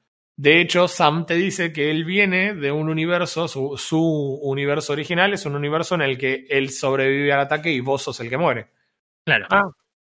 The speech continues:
Speaker 1: El otro tipo que es el otro Starborn, el, el cazador, digamos, el Hunter,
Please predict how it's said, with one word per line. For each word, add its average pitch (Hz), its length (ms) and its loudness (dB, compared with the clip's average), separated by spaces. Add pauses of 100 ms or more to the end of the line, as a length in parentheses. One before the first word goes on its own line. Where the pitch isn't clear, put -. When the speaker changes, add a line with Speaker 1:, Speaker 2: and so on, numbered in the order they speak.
(280)
Speaker 1:
El 170 200 2
otro 202 260 2
tipo 196 240 -4
que 170 80 -4
es 160 80 -4
el 180 100 0
otro 180 200 -2
Starborn, 175 580 2
el, 127 480 -6
el 113 240 -10
cazador, 135 520 0
digamos, 127 360 -2
el 110 100 -10
Hunter, 139 380 -4